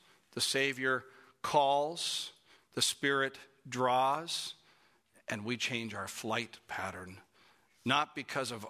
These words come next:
our perception of our lives, but because of the grace of our Savior, Jesus Christ.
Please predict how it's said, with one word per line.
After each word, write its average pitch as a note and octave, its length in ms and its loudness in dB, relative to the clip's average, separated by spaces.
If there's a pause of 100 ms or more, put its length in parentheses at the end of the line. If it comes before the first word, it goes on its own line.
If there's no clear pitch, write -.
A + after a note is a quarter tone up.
(120)
our C#3 600 4
perception G2+ 800 -4 (840)
of A2 140 -2
our G#2 100 2
lives, F#2+ 800 -4 (380)
but G#2 160 -8
because G#2+ 480 -6
of G2 100 -12
the G2+ 220 -10
grace A#2 640 -2 (100)
of G2+ 100 -14
our G2 120 -12
Savior, F#2+ 680 -6 (580)
Jesus - 320 -4
Christ. - 560 -6